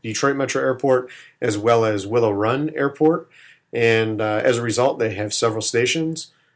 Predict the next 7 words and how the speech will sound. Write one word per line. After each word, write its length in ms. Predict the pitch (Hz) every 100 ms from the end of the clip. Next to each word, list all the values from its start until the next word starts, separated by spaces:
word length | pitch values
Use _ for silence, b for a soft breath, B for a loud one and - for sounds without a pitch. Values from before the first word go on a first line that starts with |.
| _ -
um, 460 | 107 107 110 104 _ _ - -
and 320 | - 113 113 110
they 60 |
have 140 | 117 117
some 120 | 120
different 320 | 123 113 107
training 560 | - 170 165 120 104